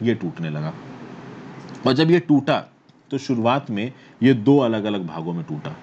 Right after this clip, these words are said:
एक भाग बना Eastern Roman Empire, ठीक है, और एक भाग बना Western Roman Empire, ठीक है। तो रोमन एम्पायर बहुत बड़ा था,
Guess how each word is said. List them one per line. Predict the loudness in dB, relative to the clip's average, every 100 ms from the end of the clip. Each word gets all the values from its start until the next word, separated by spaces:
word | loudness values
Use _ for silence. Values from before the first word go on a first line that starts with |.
| -18 -18 -18 -18 -6 2
एक | 4 4 0
भाग | -2 0 0
बना | -2 -6 -6 -8 -6
Eastern | -6 0 0 2
Roman | -2 -2
Empire, | -8 -8 -12 -12 -16 -20 -18 -18 -18 -18 -2
ठीक | 2 2
है, | 0 -4 -20 -20 -20 -20 -20 -18 -18 -4 0
और | 0 4
एक | 4 4
भाग | -4 -10 -10 -10
बना | -8 -6
Western | -6 -8 -4 -4
Roman | -4 -6 -8
Empire, | -10 -12 -12 -16 -16 -16 -16 -18 -18 -4
ठीक | 0 2
है। | 0 -6 -20 -4
तो | 0
रोमन | 2 2
एम्पायर | 0 0 0 0
बहुत | -4 -4
बड़ा | 0 0
था, | -2